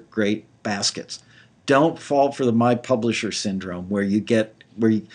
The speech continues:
just because somebody shows you some love and makes you feel so good and so validated and so important, and then they get you a placement, you feel like,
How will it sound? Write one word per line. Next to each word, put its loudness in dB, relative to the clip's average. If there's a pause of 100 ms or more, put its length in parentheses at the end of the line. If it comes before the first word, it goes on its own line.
(120)
just 4
because 2
somebody 2
shows 4
you -2
some 0
love 4 (380)
and 4
makes 2
you -2
feel 4
so 6
good 8
and 0
so 0
validated 4
and -4
so 0
important, -2
and 4
then 4
they 2
get 2
you 6
a 4
placement, 4 (340)
you 2
feel 6
like, 4